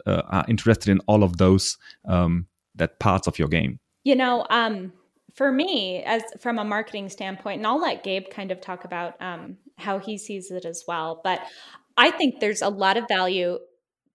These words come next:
Speaker 2: to, um, doing a combination and not trying to find that, that middle for everyone, because, um, you know, for me personally, I am not interested in the puzzles,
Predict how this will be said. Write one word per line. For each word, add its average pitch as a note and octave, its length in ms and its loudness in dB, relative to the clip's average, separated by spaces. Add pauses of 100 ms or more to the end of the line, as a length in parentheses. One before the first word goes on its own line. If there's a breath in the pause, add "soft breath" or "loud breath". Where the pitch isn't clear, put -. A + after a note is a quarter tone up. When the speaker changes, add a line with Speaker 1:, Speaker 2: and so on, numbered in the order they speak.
Speaker 2:
to, G3+ 460 -6 (120)
um, F3 440 -4 (260)
doing A3 260 0
a G3+ 60 -4
combination G3 1000 -8
and A3 180 0
not A3 280 0
trying A3+ 260 -6
to G3+ 80 -4
find F#3+ 440 -4
that, F3 260 0 (220)
that F#3+ 280 2
middle F#3+ 360 -2
for G3+ 220 -2
everyone, A3+ 560 -4 (300 soft breath)
because, A3 640 -2
um, F3+ 420 -4 (280)
you C4+ 120 4
know, C4 180 4
for B3+ 180 -2
me C4+ 200 4
personally, B3 760 -4 (1040 soft breath)
I B3+ 120 10
am C4+ 180 4
not G#3 200 2
interested G3+ 480 -4
in F#3 120 -4
the F3 60 -6
puzzles, - 540 -10